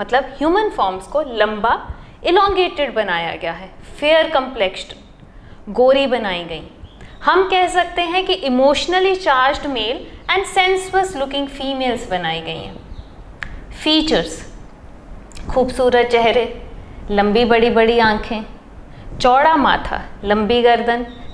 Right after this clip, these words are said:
तिकोनी waist और neatly carved figures बनाई गई हैं। Different moods और sentiments को बड़े ही अच्छे से दिखाया गया है। अब origin and development के हिसाब से Deccan के तीन important phases हैं, और वो हैं अहमदनगर,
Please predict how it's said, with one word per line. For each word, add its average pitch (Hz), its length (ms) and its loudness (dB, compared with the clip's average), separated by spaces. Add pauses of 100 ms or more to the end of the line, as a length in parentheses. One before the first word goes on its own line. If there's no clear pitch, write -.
तिकोनी 311 500 4
waist 285 440 0
और 269 160 2
neatly 262 560 0
carved 185 340 2
figures 185 520 -4
बनाई 170 320 -2
गई 165 200 -6
हैं। 190 240 -14 (640)
Different 392 600 4
moods 381 260 4
और 392 120 4
sentiments 302 720 2
को 359 140 0
बड़े 233 420 2
ही 320 80 2
अच्छे 233 320 0
से 202 160 -4
दिखाया 180 460 -4
गया 175 180 -8
है। 185 200 -14 (1040)
अब 415 320 4
origin 320 380 4
and 381 220 4
development 269 560 2
के 285 80 0
हिसाब 214 540 2
से - 340 -8 (160)
Deccan 247 480 0
के 339 160 -2
तीन 330 420 -4
important 220 680 -4
phases 175 540 -6
हैं, - 440 -10
और 226 180 4
वो 247 180 6
हैं 277 540 -4
अहमदनगर, 277 720 2